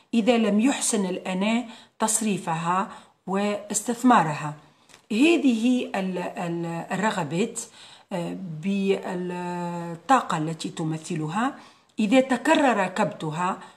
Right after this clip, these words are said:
يمكن أن تنفجر. إذن، آه، بعبارة فرويد، المزيد من الكبت يولد الانفجار. في هذه الحالة تحضر الآلية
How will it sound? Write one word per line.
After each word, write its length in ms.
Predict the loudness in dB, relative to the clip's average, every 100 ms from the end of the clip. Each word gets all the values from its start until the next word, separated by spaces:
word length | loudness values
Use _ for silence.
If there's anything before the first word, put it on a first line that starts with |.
| _
يمكن 680 | 4 6 6 4 6 6 2
أن 160 | -4 -4
تنفجر. 680 | -6 -4 -4 -4 -4 -4 -6 -8
إذن، 300 | -8 -6 -8 -10 -10
آه، 100 | -10 -8
بعبارة 380 | -6 -4 -6 -8 -8
فرويد، 220 | 0 0 0 -6
المزيد 520 | -4 -4 -4 -4 -2
من 160 | -2 -2
الكبت 440 | -2 -2 -2 -4 -16 -20 -20 -14 -8
يولد 480 | -2 0 0 -2 -4
الانفجار. 680 | -6 -8 -6 -6 -2 -2 -4 -12 -20 _
في 340 | -4 -2 0 -2
هذه 200 | -4 -6
الحالة 520 | -4 -4 0 0 -2 -8 -20 _ _ _ _
تحضر 360 | 2 2 0 -2
الآلية 840 | -2 -4 -2 0 2 2 0 -6